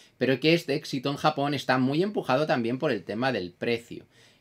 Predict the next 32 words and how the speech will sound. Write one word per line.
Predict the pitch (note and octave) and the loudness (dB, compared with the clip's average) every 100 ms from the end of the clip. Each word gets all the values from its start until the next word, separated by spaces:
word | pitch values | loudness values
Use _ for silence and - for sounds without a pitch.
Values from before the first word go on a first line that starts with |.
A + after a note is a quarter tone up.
| _ | _
Este | B2+ C#3+ | -6 -4
precio | - D#3+ E3+ C#3 C#3 D#3 | 4 4 4 2 2 2
en | A#2+ | -2
Japón | - G#2+ C#3 C#3+ D3 | -4 -2 0 2 0
es | B2+ | -2
un | A#2+ - | -4 -2
precio | C3 D3+ C3+ | -4 -2 -2
que | G#2+ | -2
no | G#2+ A#2 | -2 -2
es | A#2 A#2 | -2 -4
que | G#2+ | -8
sea | - G#2+ | -2 -2
específico | G2+ - - B2 A#2+ A2+ G2 F#2 | -2 -6 -8 -6 -6 -6 -6 -6
para | F#2+ | -6
Nintendo | F#2+ F#2+ F#2 F#2 | -6 -8 -8 -6
Switch, | - D#3+ - | 0 0 0
sino | G2+ G2+ | -8 -8
que | A#2+ | -6
es | B2 | -4
el | G2+ | -4
precio | - C3+ C3 F#2+ | -2 -2 -2 -6
que | F#2+ | -4
van | G#2+ | -4
a, | A2 | -4
más | G#2 F#2+ A2+ A#2+ | -6 -6 -6 -4
o | |
menos | A#2 G#2+ - | -4 -6 -6
tienen | A#2+ F#2+ | -6 -4
las | F2+ | -6
videoconsolas | F2 E2+ E2+ D#2 F#2 G#2 G2+ | -6 -8 -8 -8 -6 -4 -4
en | F#2+ | -6
Japón | G2 C3 A#2 | -2 -2 -2